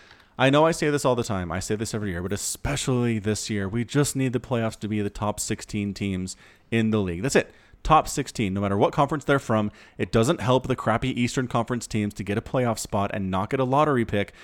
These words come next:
A lottery pick would help them in the long run more than that playoff revenue would. Top sixteen teams, N B A playoffs, two thousand and nineteen, please.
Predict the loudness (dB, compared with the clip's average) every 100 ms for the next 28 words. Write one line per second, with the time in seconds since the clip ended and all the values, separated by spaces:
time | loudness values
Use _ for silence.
0 | -8 0 0 2 2 0 -2 -2 -2 -4
1 | -4 -4 -4 -4 -4 -2 0 0 0 0
2 | 2 2 0 -2 -4 -6 -4 -4 -2 -2
3 | -2 -4 0 0 0 -4 -14 -20 -14 -8
4 | 2 2 2 -6 -6 -6 -4 -4 -2 -2
5 | 0 0 0 -2 -2 0 0 0 2 0
6 | -2 -2 0 2 0 -2 -18 -20 -14 -2
7 | 0 2 0 0 0 0 -2 -2 -2 -2
8 | -6 -8 -6 -4 -4 -6 -10 -12 -14